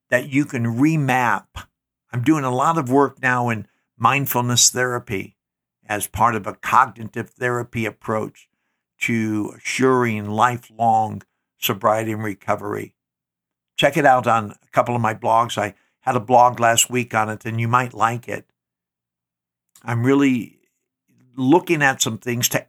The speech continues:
elevate because, again, good is the enemy at best. And I'm as strong as I need to be today. I am as rich as I need to be today.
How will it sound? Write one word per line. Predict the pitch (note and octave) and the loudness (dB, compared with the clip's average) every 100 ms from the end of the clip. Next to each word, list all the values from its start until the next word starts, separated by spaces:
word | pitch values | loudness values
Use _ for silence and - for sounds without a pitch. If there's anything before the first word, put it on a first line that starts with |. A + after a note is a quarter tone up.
| D3+ | -2
elevate | D#3 D3+ A2+ G2 - _ _ _ _ _ _ _ _ _ _ _ _ | 2 0 0 -6 -8 _ _ _ _ _ _ _ _ _ _ _ _
because, | - A#2+ C3+ A#2+ | -8 -2 0 0
again, | B2 C3 A#2 | 0 0 -2
good | - E3 E3 | 4 4 6
is | D#3 | 4
the | C#3 B2 | 2 0
enemy | D3 C#3 C3+ C3 | -4 -2 -2 -2
at | B2+ - | -4 -2
best. | A#2+ A2 - - _ _ _ _ _ _ _ _ _ - | -2 -2 -10 -20 _ _ _ _ _ _ _ _ _ -6
And | C3 | 2
I'm | C3 B2+ | 4 4
as | B2 - | 2 4
strong | - - E3 F3+ E3 | 4 4 4 4 2
as | C#3 | 0
I | C3 | 0
need | C3 C3 B2 | -4 -6 -8
to | A#2 | -12
be | B2 A#2+ A#2+ A2 _ | -4 -2 -2 -6 _
today. | A#2+ A2 C#3+ B2+ G2+ - _ _ - | -10 -2 0 0 -4 -10 _ _ -4
I | C3 | 0
am | C3 B2 | 0 0
as | A#2+ | -2
rich | B2 D#3+ F#3 - | 2 4 4 2
as | A#2+ | 0
I | A#2 A#2 | 0 -2
need | A#2+ B2 | -4 -6
to | - | -10
be | - A#2+ | -8 -8
today. | A2+ A2 G#2+ A2+ G#2+ G2+ | -6 -10 -2 -2 -2 -10